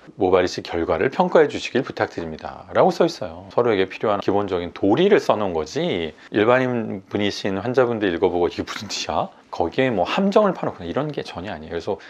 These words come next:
처음에 동의서 같이 한번 읽어볼게요 그러면 탁 저항이 느껴져요. 보호막, 보호막이 탁 쳤는데, 끝날 때 되면 "어, 이거 나를 위한 거네? 이 병원에서 나를 보호해주네?" 라고 생각을 하시는 게 그게 맞거든요. 이게 전부 다 아우러지는 거라고 생각해요. 선생님들이 한 분 한 분씩 늘어난 이유가,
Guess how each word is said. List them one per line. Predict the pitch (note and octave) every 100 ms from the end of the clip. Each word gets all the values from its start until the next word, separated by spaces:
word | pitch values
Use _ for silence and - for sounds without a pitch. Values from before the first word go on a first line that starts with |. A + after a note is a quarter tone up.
| -
처음에 | - C3+ B2 A2+
동의서 | A#2+ B2+ C#3+ B2 A2+ A#2 -
같이 | - G#2
한번 | G#2+ G#2+
읽어볼게요 | F#2 G2 F#2+ G#2
그러면 | F2 F2 F2+ -
탁 | - - - - -
저항이 | - - F#2+ A2 E2+
느껴져요. | C#2+ D#2 - D2 -
보호막, | - G#2 G#2+ F#2 D#2 -
보호막이 | F#2+ F2+ E2+ D#2+ -
탁 | - -
쳤는데, | - F2 D#2+ F2 -
끝날 | - E3 E3
때 | C3
되면 | G#2+ G2
"어, | F#2
이거 | F#2+ - _ -
나를 | F2+ G#2+
위한 | F#2+ D#2
거네? | D2+ F2 D3+ - - - -
이 | F2
병원에서 | F#2+ F2+ F2
나를 | E2 E2 E2
보호해주네?" | F2+ F#2 E2 F2 G2 C3
라고 | D#2+ D#2+
생각을 | F#2 E2+ D2+ D2+ _
하시는 | - C#3 A2+
게 | E2
그게 | F#2 E2
맞거든요. | C#2 - - D#2 D2+ _ -
이게 | - D#3
전부 | C#3 F3+
다 | D#3+ F2+
아우러지는 | A2 G3 F3+ D3
거라고 | G2 F#2
생각해요. | - D#3+ D#3+ - G2+ C3 -
선생님들이 | - D#3 F3 E3 C3+
한 | C3 D#3
분 | D#3+
한 | D3+
분씩 | C#3 B2
늘어난 | F#2+ G#2+ G#2+
이유가, | E2 D#2 E2 D#2 D#2+ D#2+